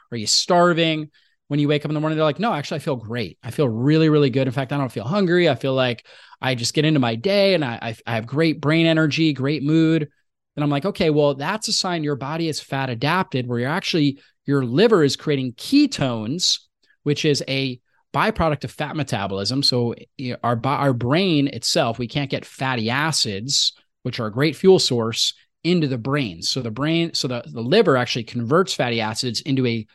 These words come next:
smaller compound that's water soluble called ketones. And those can cross into the blood, in, I'm sorry, into the, through the blood-brain barrier, into the, into the brain, where they can be used for energy.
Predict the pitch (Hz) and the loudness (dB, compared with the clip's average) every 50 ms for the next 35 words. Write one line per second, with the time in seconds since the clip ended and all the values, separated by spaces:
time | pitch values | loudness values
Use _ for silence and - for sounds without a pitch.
0 | - - - - - 139 143 160 180 196 185 - - 131 113 104 104 - 117 110 | -2 0 0 2 2 4 6 6 6 6 4 2 0 -4 -6 -6 -8 -8 -6 -6
1 | 107 107 113 107 107 - - 120 120 139 160 170 143 - 131 117 117 110 104 110 | -4 -4 -4 -6 -6 -6 -4 -2 0 0 0 0 0 0 0 0 0 0 -2 -4
2 | 110 110 - 107 107 101 107 - - 147 170 170 - 110 104 92 98 101 104 - | -4 -4 -4 -4 -4 -4 -6 -6 -4 -4 -2 -2 -4 -6 -8 -8 -8 -6 -6 -6
3 | - - - - - - - - - 120 120 151 190 196 - - 151 - - 156 | -6 -8 -14 -20 -20 -20 -16 -8 -2 0 4 4 4 4 4 2 -2 0 0 2
4 | 147 135 - - - 170 170 170 156 151 120 123 120 113 107 101 98 - - _ | 2 2 0 0 -2 -2 0 2 0 0 0 -2 -2 -4 -4 -6 -8 -10 -14 _
5 | _ - 160 175 - 143 143 - 147 123 117 139 170 165 135 123 107 - - - | _ 0 0 0 2 0 -2 0 0 0 0 0 2 2 2 0 -2 -4 -6 -2
6 | - 180 190 165 147 131 123 113 117 113 113 113 110 110 107 101 - - 156 160 | 0 2 2 2 2 0 -2 -2 -2 -4 -4 -4 -4 -4 -4 -4 -2 -2 0 2
7 | 151 123 107 101 - - 151 151 131 107 92 120 160 208 233 190 151 131 127 131 | 2 0 0 -2 -4 -2 0 0 0 0 -2 -2 -2 0 0 2 2 0 0 -2
8 | 131 - - - - - - _ _ - 147 151 156 156 147 151 143 139 139 143 | -6 -10 -18 -20 -20 -20 -20 _ _ 2 4 4 4 4 2 2 2 4 4 4
9 | 143 131 - - - 143 - - - 147 151 160 165 156 131 - 107 - - - | 4 2 0 -2 -4 -8 -8 -6 -6 -4 -2 0 0 0 -2 -4 -6 -8 -12 -18